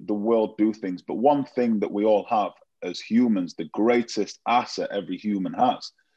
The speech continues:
and this comes from prehistoric times of evolution again, is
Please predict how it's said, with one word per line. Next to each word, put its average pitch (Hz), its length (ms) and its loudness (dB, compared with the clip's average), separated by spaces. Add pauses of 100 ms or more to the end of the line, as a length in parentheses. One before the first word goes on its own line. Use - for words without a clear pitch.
(200)
and 95 140 0
this 110 160 4
comes 104 240 0
from 87 200 -4
prehistoric 92 680 2
times 87 560 -4 (140)
of 92 220 2
evolution 90 640 -2
again, 90 460 2
is 92 280 0